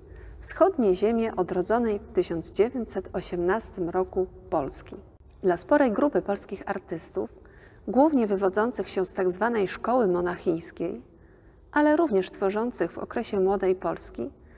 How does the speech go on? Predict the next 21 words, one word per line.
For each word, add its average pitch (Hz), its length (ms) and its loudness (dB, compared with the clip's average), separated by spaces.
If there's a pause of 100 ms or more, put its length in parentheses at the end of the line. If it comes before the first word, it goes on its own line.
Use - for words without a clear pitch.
(220)
Kresy 269 340 2
stały 190 320 2
się 180 200 -2
inspiracją. 165 920 -4 (1120)
Zafascynowany 196 1040 2
pięknem 185 500 -2
stepowego 175 580 -2
krajobrazu, 190 840 0 (420)
bogactwem 185 640 2
historii, 190 600 0
barwnością 175 840 0 (160)
folkloru, 175 720 0 (580)
był 294 240 6
między 196 320 2
innymi 185 520 2
Juliusz 170 380 0
Kossak. - 640 -10 (500)
Nestor 185 540 2
trzypokoleniowego 175 1040 0
rodu 175 300 0
malarzy 156 640 -2